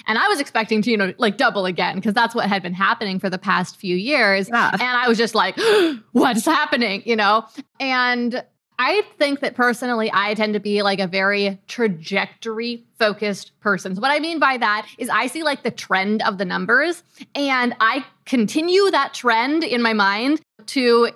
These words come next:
Speaker 1: its ultimate end. So, like, I'm like, "Okay, the numbers are going up. So that means it, like,"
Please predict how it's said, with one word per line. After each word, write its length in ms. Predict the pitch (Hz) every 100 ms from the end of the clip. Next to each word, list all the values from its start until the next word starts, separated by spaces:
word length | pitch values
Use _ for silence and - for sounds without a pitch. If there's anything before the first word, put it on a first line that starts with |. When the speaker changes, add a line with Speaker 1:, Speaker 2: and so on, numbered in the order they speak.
| -
Speaker 1:
its 220 | 226 220 -
ultimate 440 | 220 208 190 175
end. 220 | 180 151
So, 100 | 196
like, 180 | 226 226
I'm 140 | 220 233
like, 140 | 214
"Okay, 240 | 294 330 233
the 100 | 220
numbers 340 | 240 277 302
are 100 | 269
going 240 | 262 254
up. 180 | 254 403
So 200 | - 269
that 180 | 269 294
means 240 | 294 285
it, 140 | 269 262
like," 340 | 233 208 196